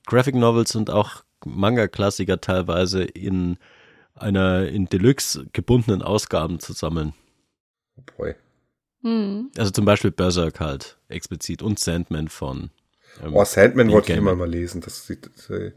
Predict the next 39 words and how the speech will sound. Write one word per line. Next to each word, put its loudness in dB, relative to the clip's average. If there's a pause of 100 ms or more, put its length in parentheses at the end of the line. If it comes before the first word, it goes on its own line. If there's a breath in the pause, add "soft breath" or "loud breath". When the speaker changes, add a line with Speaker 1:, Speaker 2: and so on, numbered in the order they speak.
Speaker 1:
Das 2
war 2
auch 0
mein 0
Grund -2
und 0
dann 0
gab's 2
eine -2
schöne 0
Ausgabe 2
jetzt 0
relativ -2
neu 0
und -4
da 2
hab 0
ich -4
mir -4
gedacht, -4 (920 soft breath)
das 0
ist -12
schön. -2
Das -6
ist -2
halt 0
so 2
nicht -2
echt, 2
also 0
nicht 2
echt -4
ledergebunden, 4
aber 2
halt 0
von -4
der -2
Optik -6
her. -4